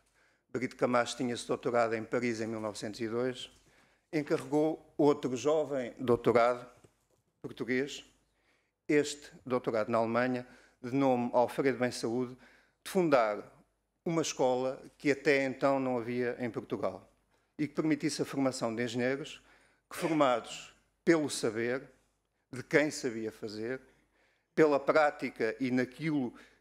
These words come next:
que eram as melhores práticas internacionais da altura. Essa escola é o Instituto Superior Técnico, a nossa escola.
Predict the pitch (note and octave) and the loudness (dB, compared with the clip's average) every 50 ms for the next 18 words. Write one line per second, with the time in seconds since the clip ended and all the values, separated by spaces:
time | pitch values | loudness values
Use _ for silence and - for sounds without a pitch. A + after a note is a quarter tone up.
0 | _ _ _ - D3 C#3 C3+ B2+ A#2+ A#2+ A2+ A#2 - - B2 A2+ G#2+ B2 B2+ B2 | _ _ _ 2 4 6 6 4 4 2 -2 -2 -2 -2 -2 -2 -2 -2 0 2
1 | B2 A#2+ A2+ A2 A2+ - - - C3+ C#3 B2+ A#2+ - - A2+ - - A2 G2+ G2+ | 2 2 2 0 -2 -4 -2 2 4 4 4 4 0 -6 -10 -8 -6 -6 -6 -6
2 | - - - - _ _ _ _ _ _ _ _ _ - D#3+ D3 - D3 C3+ C3 | -8 -12 -16 -16 _ _ _ _ _ _ _ _ _ 0 0 2 2 2 2 2
3 | B2+ B2 - - B2+ A#2 A2+ A2 A2 A2 A2+ A2+ - - - _ _ _ _ _ | 0 0 -2 -4 0 0 0 0 0 -2 -6 -8 -12 -18 -20 _ _ _ _ _
4 | _ _ _ _ _ _ _ _ _ B2+ A#2+ A2 G#2+ G#2 - - G2 G2+ - - | _ _ _ _ _ _ _ _ _ 2 2 2 2 2 -2 -8 -10 -10 -10 -18
5 | _ _ _ _ _ _ _ _ _ _ D3 C#3+ C3+ - - D3 B2+ - - - | _ _ _ _ _ _ _ _ _ _ 2 2 2 0 -4 -6 -6 -6 -4 0
6 | C#3+ C3+ C3 C3 C3 C3 C3+ - - - _ _ _ - C#3 C3 C3 C3 - - | 2 2 4 4 2 0 -2 -4 -10 -20 _ _ _ 0 2 2 2 0 -2 -4
7 | - D3 C#3 B2 - - B2+ - C#3 A#2+ - - C3 - - - F3+ - _ C#3 | -2 -2 -2 -2 -2 -6 -4 -6 -6 -6 -6 -10 -10 -10 -10 -12 -12 -6 _ 0
8 | C3 B2+ - D#3 C3 B2 - - - - C3 A#2+ A#2 A2 G#2+ - - G#2+ - - | 0 0 0 -4 -6 -8 -8 -16 -4 -4 -2 -2 0 -4 -4 -6 -10 -12 -12 -12
9 | G2+ F#2 | -14 -16